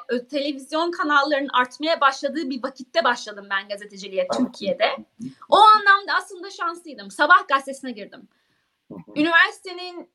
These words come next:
Speaker 1: ilk yar-, ilk dönemini okudum. Okula gidip gelerek. Sonra dedim ki ben bir daha okula gel-, gitmeme gerek yok. Sınava girsem yeter. Hemen dedim kendime bir iş bulayım. Ablam o zamanlar bana böyle bir tanıdığı aracılığıyla Sabah gazetesinde internship buldu.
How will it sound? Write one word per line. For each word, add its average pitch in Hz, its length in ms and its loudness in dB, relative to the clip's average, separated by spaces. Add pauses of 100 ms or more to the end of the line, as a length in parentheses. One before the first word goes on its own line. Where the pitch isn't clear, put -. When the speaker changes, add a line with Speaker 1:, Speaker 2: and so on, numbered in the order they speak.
Speaker 1:
ilk 381 280 -6 (360)
yar-, 277 320 6
ilk 349 240 -6
dönemini 240 360 2
okudum. 240 480 -2 (460)
Okula 254 280 2
gidip 240 300 -4
gelerek. 233 720 0 (240)
Sonra 370 260 -2
dedim 453 160 -2
ki 302 100 -10
ben 294 200 4
bir 311 60 -6
daha 262 160 0
okula 254 200 -4
gel-, 247 180 0
gitmeme 247 300 -10
gerek 285 280 -2
yok. 240 140 -10
Sınava 277 260 -4
girsem 277 380 -2
yeter. 233 580 -6 (220)
Hemen 392 380 2
dedim 339 200 -20
kendime 339 380 -10
bir 302 60 -14
iş 339 200 -16
bulayım. 269 320 -10
Ablam 349 600 6
o 277 100 -2
zamanlar 247 600 -4
bana 240 260 -4
böyle 233 240 -6
bir 254 120 -12
tanıdığı 254 380 0
aracılığıyla 240 480 -2
Sabah 339 380 0
gazetesinde 330 520 -6
internship 285 720 -10
buldu. - 240 -16